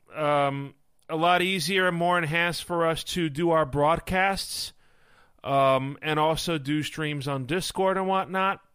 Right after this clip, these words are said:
Um, but if you boost a Discord server, that money goes to Discord.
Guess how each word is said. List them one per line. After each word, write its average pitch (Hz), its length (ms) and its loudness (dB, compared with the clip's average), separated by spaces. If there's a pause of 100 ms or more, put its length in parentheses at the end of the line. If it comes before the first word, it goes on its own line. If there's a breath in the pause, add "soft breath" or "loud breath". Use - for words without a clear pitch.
(720 soft breath)
Um, 139 640 2 (400)
but 160 440 2 (300)
if 156 220 -2
you 175 140 -2
boost 185 440 0
a 190 60 -2
Discord 196 580 -2
server, 175 380 -2
that 165 260 0
money 160 280 -4
goes 143 260 -2
to 143 140 -8
Discord. 139 720 -2